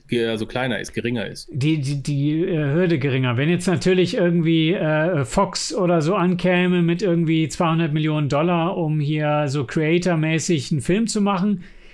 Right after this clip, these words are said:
Speaker 2: ja, bitte, gerne. Herzlich willkommen.
Speaker 1: Ja gut, das, äh, kann ja jeder, ne? Mit
Speaker 2: Kann
Speaker 1: so einer
Speaker 2: ja,
Speaker 1: Menge
Speaker 2: vielleicht,
Speaker 1: Geld.
Speaker 2: vielleicht hört ja Fox diesen Podcast. <laughs>
Speaker 1: Ja.
Speaker 2: Eher nicht, aber man kann ja mal träumen dürfen.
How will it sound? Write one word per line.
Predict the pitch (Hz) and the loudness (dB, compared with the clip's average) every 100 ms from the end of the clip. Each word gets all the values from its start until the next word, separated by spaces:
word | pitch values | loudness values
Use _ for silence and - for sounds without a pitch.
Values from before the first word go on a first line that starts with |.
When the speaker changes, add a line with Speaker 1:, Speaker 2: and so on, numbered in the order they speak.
| - - - | -20 -14 -4
Speaker 2:
ja, | 113 113 120 220 277 240 156 123 120 110 - - | 0 2 4 4 4 4 4 4 2 0 -4 0
bitte, | 208 226 196 123 110 | 0 2 2 2 0
gerne. | 110 170 262 240 151 110 107 - - - | 0 2 4 2 2 0 -2 -6 -10 -2
Herzlich | 170 208 220 | 0 2 2
willkommen. | 170 185 202 185 127 | 2 2 2 4 2
Speaker 1:
Ja | 156 | 0
gut, | 208 | 0
das, | 180 165 185 | -2 -2 -2
äh, | 170 156 147 | -2 -2 -2
kann | - 233 | 0 2
ja | 214 | 2
jeder, | 175 143 113 | 2 2 2
ne? | 147 | 0
Mit | 180 160 | -2 0
Speaker 2:
Kann | 202 | 2
Speaker 1:
so | |
einer | 233 | 2
Speaker 2:
ja, | |
Speaker 1:
Menge | 147 165 | 2 4
Speaker 2:
vielleicht, | 180 240 190 | 4 4 4
Speaker 1:
Geld. | 190 | 0
Speaker 2:
vielleicht | - - 170 214 185 | -2 0 4 4 4
hört | 220 226 | 2 4
ja | 220 | 4
Fox | - 240 - | 4 2 2
diesen | 247 240 | 2 4
Podcast. | 214 294 226 - 123 - - - | 6 4 4 4 4 2 2 2
<laughs> | - | 4
Speaker 1:
Ja. | 302 240 302 262 - 269 180 - - - | 4 2 2 0 2 0 -2 -14 -14 -4
Speaker 2:
Eher | 131 165 | 2 4
nicht, | 175 254 202 | 6 4 2
aber | 226 208 220 208 - - - | 2 4 2 0 -8 -10 0
man | 180 | 2
kann | 175 202 226 | 2 2 2
ja | 220 | 2
mal | 208 196 | 2 2
träumen | 180 185 160 | 2 2 4
dürfen. | 117 98 95 98 | 2 0 -2 -4